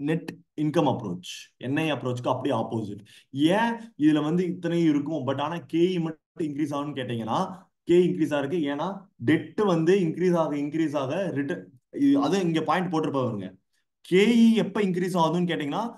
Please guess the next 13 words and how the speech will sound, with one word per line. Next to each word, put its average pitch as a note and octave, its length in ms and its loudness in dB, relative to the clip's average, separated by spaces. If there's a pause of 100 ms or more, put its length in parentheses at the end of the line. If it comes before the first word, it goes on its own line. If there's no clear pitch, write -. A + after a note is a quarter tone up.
(220)
with F3 200 0
increase F3+ 400 2
in G3 120 0
debt. D#3 220 0 (200)
டெட் E3 400 -2
அதிகமாக, F3+ 540 2 (100)
அதிகமாக D#3 580 -2
தான் D3+ 260 -2 (120)
கே F3+ 160 0
இ F#3+ 120 4
யுமே G3 240 -2
அதிகமாகும்னு E3+ 580 -4
சொல்லியிருக்கேன். B2+ 460 -6